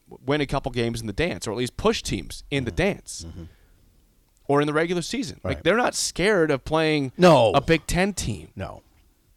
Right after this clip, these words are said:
Speaker 2: No, you're right.
Speaker 1: So Sam Griesel has played good competition. He averaged double digits at North Dakota State.
Speaker 2: Yeah.
Speaker 1: I, I, I, again, we'll see how he does in Big Ten play, but so far,
Speaker 2: Yeah.
Speaker 1: so good. Forty
Speaker 2: Right.
Speaker 1: points through two games.
Speaker 2: Yeah. Yeah.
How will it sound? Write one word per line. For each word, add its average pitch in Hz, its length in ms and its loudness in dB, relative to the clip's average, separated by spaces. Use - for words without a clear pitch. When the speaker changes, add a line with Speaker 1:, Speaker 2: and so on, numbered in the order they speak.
Speaker 2:
No, 104 260 -12
you're 87 140 -10
right. 76 180 -10
Speaker 1:
So 160 140 0
Sam 220 240 0
Griesel 202 320 2
has 139 100 0
played 196 320 0
good 151 160 2
competition. 165 560 0
He 139 140 0
averaged 180 340 2
double 160 240 2
digits 151 560 -4
at 127 80 -4
North 143 160 0
Dakota 131 260 0
State. - 360 -2
Speaker 2:
Yeah. - 140 -14
Speaker 1:
I, 147 280 0
I, 147 60 2
I, 139 160 2
again, 107 300 -4
we'll 113 100 0
see - 160 -4
how 139 60 4
he 127 80 0
does 123 160 -2
in 104 60 -10
Big 107 180 -6
Ten 185 200 -2
play, 95 220 -6
but 104 160 -8
so 165 200 0
far, 160 480 0
Speaker 2:
Yeah. - 140 -8
Speaker 1:
so 180 220 2
good. 220 320 0
Forty 226 240 2
Speaker 2:
Right. - 80 -6
Speaker 1:
points 208 320 2
through 190 140 -6
two 196 160 -4
games. 190 340 -4
Speaker 2:
Yeah. 85 280 -6
Yeah. 73 260 -14